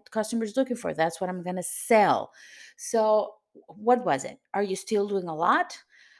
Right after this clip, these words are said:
Are you still doing, are you, are you niching? Are you getting into one product and specifying one target audience? What is it? How is it working for you? In my case,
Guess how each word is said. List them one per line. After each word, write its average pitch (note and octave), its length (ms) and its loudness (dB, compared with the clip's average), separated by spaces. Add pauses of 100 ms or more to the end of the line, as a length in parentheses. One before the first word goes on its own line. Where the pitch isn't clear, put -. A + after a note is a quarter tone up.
(120)
Are G3 80 0
you G3+ 120 0
still G3 400 -4
doing, F3+ 480 -4
are F#3 140 4
you, F#3 360 0
are E3+ 80 -2
you E3 180 -8
niching? A#3+ 520 0
Are F#3 100 -2
you F3 300 -4 (180)
getting F3 340 -2
into E3 380 -6 (140)
one E3 420 2
product A#3 680 4
and F3 180 -6
specifying F#3 760 -2
one F3+ 240 0
target G#3+ 500 2
audience? C#4 640 4 (400)
What D#4 160 8
is D4+ 160 0
it? C4+ 80 2
How D#4 160 6
is E4 80 2
it D#4 140 2
working A3 320 2
for D#3+ 140 -8
you? C3+ 120 -4
In F#3 80 0
my B3+ 140 6
case, E4+ 500 -2